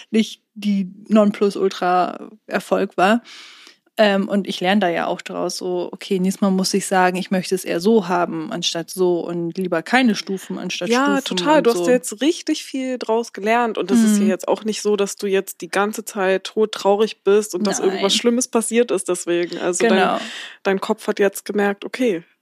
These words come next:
Speaker 2: ich muss da irgendwie doch gar nicht so Angst haben, weil da passiert ja gar nicht so was Schlimmes bei.
Speaker 1: Ja, und selbst jetzt, wo ich so denke, okay, den Schnitt, den hätte ich mir jetzt selber nicht so ausgesucht, der ist jetzt aber einfach da,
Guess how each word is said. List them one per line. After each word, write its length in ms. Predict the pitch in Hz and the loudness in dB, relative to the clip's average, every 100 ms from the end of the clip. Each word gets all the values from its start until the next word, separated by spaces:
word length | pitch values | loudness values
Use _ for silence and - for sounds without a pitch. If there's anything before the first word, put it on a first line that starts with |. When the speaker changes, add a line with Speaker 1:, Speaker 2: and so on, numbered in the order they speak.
| _ - | _ -18
Speaker 2:
ich 400 | 202 - - - | -16 -14 -16 -18
muss 280 | - 233 339 | -4 -2 0
da 120 | - | 0
irgendwie 320 | 190 196 202 190 | 2 0 -2 -4
doch 180 | 196 | -4
gar 120 | - 202 | 0 0
nicht 140 | 214 | 0
so 120 | 233 | 2
Angst 300 | 302 214 226 | 4 2 0
haben, 180 | 233 214 | -2 0
weil 120 | 202 175 | 2 0
da 80 | |
passiert 340 | 170 175 - 254 | 0 -6 -6 0
ja 120 | 262 | 0
gar 160 | 170 156 | 0 -6
nicht 160 | 170 | -6
so 120 | 165 | -6
was 160 | 165 170 | -6 -6
Schlimmes 380 | - 175 170 - | -6 -6 -6 -8
bei. 180 | 165 175 | -10 -4
Speaker 1:
Ja, 220 | 208 254 | 0 2
und 140 | 233 | 4
selbst 340 | 214 214 202 196 208 | 4 2 0 -10 -14
jetzt, 580 | - 180 208 262 - - | -16 0 2 2 0 -6
wo 160 | 196 208 | 2 4
ich 80 | 214 | 4
so 80 | 202 | 0
denke, 260 | 196 196 | 0 0
okay, 260 | 190 - 214 | -2 -2 -2
den 240 | 190 185 | -2 -4
Schnitt, 280 | 180 - 202 | -4 -4 -4
den 100 | 190 | -2
hätte 220 | 185 190 | -4 -6
ich 140 | 202 - | -8 -4
mir 60 | 196 | -4
jetzt 120 | 185 | -4
selber 220 | 185 175 | -4 0
nicht 200 | 202 240 | 0 0
so 160 | 254 233 | 0 0
ausgesucht, 600 | 240 240 247 233 262 277 _ | 0 -2 -2 0 -2 -4 _
der 140 | 190 185 | -2 -2
ist 100 | - | -2
jetzt 140 | 208 | -2
aber 160 | 185 180 | -2 -2
einfach 260 | 185 - - | -2 -6 -4
da, 440 | 196 196 254 294 | 2 4 4 2